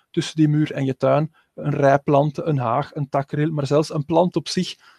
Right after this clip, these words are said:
zoals we gaan zien, kan al een rand zijn. Ehm, als we gaan kijken naar de natuur, naar, eh,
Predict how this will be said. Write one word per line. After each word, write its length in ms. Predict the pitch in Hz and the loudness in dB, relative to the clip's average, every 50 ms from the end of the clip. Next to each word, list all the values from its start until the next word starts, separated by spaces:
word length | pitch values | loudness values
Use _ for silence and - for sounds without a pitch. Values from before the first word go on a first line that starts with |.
| _ _ | _ _
zoals 360 | - - 139 139 143 139 - | -6 2 4 4 4 4 4
we 100 | 151 139 | 0 2
gaan 220 | 143 139 135 135 | 2 4 2 2
zien, 320 | 131 - 147 143 147 - _ _ _ _ | 0 0 0 -2 -2 -4 _ _ _ _
kan 260 | - 147 151 160 160 | 0 2 2 2 2
al 300 | - 139 139 143 - 151 | 2 4 4 4 4 2
een 140 | 147 139 131 | 0 0 2
rand 300 | 120 123 131 135 135 - | 4 2 2 2 0 -4
zijn. 380 | - - 127 120 117 120 120 _ _ _ _ _ _ _ _ | -2 0 0 0 0 -2 -4 _ _ _ _ _ _ _ _
Ehm, 200 | - 120 123 127 | -6 -4 -2 0
als 160 | 151 151 - | 0 0 2
we 80 | - 151 | 2 0
gaan 160 | 151 143 139 | 0 0 2
kijken 360 | - 147 143 139 139 - 156 | 2 2 2 2 0 0 -2
naar 160 | 147 139 135 | 0 0 2
de 80 | 131 139 | 2 2
natuur, 720 | 131 127 - _ - 151 156 165 - - _ _ _ _ _ _ | 0 0 -4 _ -2 -2 -2 -2 -4 -8 _ _ _ _ _ _
naar, 360 | - 135 135 135 135 127 - _ _ | -4 -2 0 2 0 0 -4 _ _
eh, 200 | - 127 117 110 | -10 -8 -8 -8